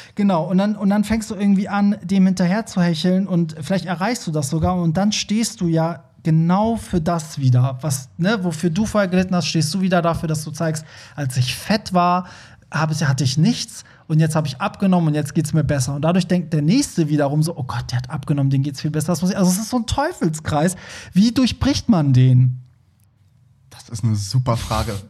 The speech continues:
Speaker 1: Danke.
Speaker 2: Es ist eine
Speaker 1: Krass,
Speaker 2: echt
Speaker 1: ne?
Speaker 2: super Frage.
Speaker 1: Ich bin wahrscheinlich der erste Mensch, der diese Frage gestellt hat. <laughs>
Speaker 2: Wahrscheinlich. Ich überlege aber gerade, aber ich glaub, vieles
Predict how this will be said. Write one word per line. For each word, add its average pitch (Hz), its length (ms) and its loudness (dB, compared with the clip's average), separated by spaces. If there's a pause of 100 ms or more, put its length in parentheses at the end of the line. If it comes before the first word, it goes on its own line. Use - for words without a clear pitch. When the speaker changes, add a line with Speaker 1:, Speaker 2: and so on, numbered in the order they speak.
Speaker 1:
Danke. 165 600 0
Speaker 2:
Es 160 180 2
ist 185 60 4
eine 180 40 -6
Speaker 1:
Krass, 196 280 0
Speaker 2:
echt 185 100 -2
Speaker 1:
ne? 160 140 2
Speaker 2:
super 160 160 -2
Frage. 147 180 -6
Speaker 1:
Ich 151 60 0
bin 170 80 2
wahrscheinlich 165 260 2
der 135 100 0
erste 165 280 0
Mensch, 156 200 2
der 151 120 0
diese 131 200 4
Frage 156 360 2
gestellt 139 440 -2
hat. 156 160 2 (340)
<laughs> - 380 -2
Speaker 2:
Wahrscheinlich. 127 600 0 (800)
Ich - 120 0
überlege 156 420 0
aber 170 160 0
gerade, 156 240 -4
aber 165 100 -4
ich 156 80 -6
glaub, 165 180 -4
vieles 190 380 -6